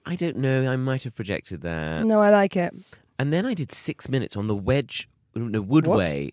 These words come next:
Speaker 1: Woodway. I always call it a Wedgwood. It's not a Wedgwood. Woodway, which is like a sort of scooped, um, running machine, which I like doing 'cause it's better on your knees, and apparently it's better for burning calories.
Speaker 2: It's a scooped running. I don't even understand that.
Speaker 1: So it's like, and it's not electric.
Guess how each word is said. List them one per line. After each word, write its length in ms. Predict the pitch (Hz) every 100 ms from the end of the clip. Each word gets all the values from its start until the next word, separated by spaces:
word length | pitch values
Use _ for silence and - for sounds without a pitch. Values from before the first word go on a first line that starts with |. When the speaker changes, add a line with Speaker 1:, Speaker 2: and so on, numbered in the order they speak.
| -
Speaker 1:
Woodway. 300 | 104 127 95
I 40 | 82
always 180 | 92 -
call 120 | 107
it 80 | 98
a 40 |
Wedgwood. 500 | 104 101 - 73 65 -
It's 120 | -
not 180 | 92 90
a 40 |
Wedgwood. 380 | 73 71 76 76
Woodway, 380 | 101 95 87 78
which 160 | 82
is 80 | -
like 160 | 95 95
a 100 | 87 - - _
sort 180 | - 107
of 80 | -
scooped, 540 | - 135 139 - - -
um, 180 | 95 92 85
running 260 | 113 139
machine, 460 | 104 - 60 50 - - _
which 140 | - 123
I 40 |
like 140 | 120 131
doing 120 | 98
'cause 60 | 90
it's 80 | -
better 240 | 110 113
on 100 | 107
your 100 | 98
knees, 380 | 101 95 71 67 _ -
and 80 | -
apparently 140 | 107 -
it's 80 |
better 180 | - 98
for 100 | 92
burning 280 | 90 85 80
calories. 640 | - 139 135 67 60 127 -
Speaker 2:
It's 200 | 240 -
a 40 |
scooped 500 | 220 - - 302 294 269
running. 260 | 285 214 -
I 60 |
don't 160 | 226 233
even 160 | 226
understand 380 | 214 190 196 170
that. 260 | 117 80 -
Speaker 1:
So 260 | - 120 117
it's 260 | 113 - 113
like, 320 | 107 107 - _ -
and 80 | 123
it's 120 | -
not 140 | 151 131
electric. 720 | 135 - - 60 53 -